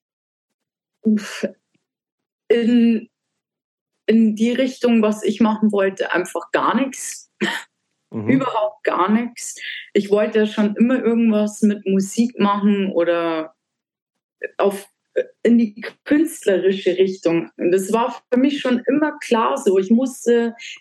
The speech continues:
Speaker 1: ich muss irgendwann so mein eigenes Ding machen, so dass alles, was in,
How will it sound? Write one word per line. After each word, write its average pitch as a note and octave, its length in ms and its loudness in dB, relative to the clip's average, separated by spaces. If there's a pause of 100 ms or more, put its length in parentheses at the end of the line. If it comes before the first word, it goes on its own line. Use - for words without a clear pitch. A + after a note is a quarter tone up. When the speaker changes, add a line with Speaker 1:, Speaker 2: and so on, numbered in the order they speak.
(320)
Speaker 1:
ich - 460 -2
muss C4+ 260 0
irgendwann B3+ 360 0
so A#3 100 2
mein A3 200 2
eigenes B3+ 560 -2
Ding B3 200 0
machen, F#3+ 280 0
so G3 140 0
dass G#3 260 0
alles, A#3+ 400 -2
was A3 200 -2
in, A3 360 4